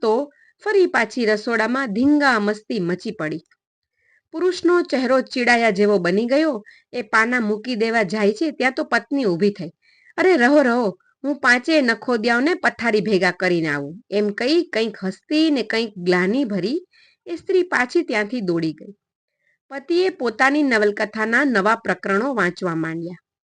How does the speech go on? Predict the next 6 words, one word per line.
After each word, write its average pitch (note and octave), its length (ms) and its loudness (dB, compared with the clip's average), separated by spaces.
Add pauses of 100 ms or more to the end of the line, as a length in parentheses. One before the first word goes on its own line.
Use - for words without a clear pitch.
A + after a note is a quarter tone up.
(260)
એ G#3 120 -8
વાંચનની G3+ 580 -2
શાંતિને G3+ 560 -2
અખંડિત G3+ 580 0
રાખવા F3 360 -2
સારું A3 480 0